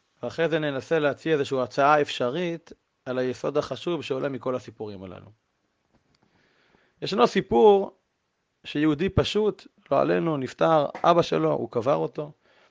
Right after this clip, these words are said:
ואחרי השבעה, בכל לילה אבא שלו נגלה עליו בחלום, ומתחנן בפניו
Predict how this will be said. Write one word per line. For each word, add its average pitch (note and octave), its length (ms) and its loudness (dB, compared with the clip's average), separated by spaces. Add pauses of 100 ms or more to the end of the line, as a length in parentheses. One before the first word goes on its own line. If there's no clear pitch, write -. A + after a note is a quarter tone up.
(300)
ואחרי B2 440 -2
השבעה, C#3 580 0 (480)
בכל F3 340 4
לילה E3 440 8
אבא D#3 220 6
שלו D3+ 220 0
נגלה B2+ 260 0
עליו C#3 200 0
בחלום, C3 580 -2 (440)
ומתחנן B2+ 720 -2
בפניו D3 640 2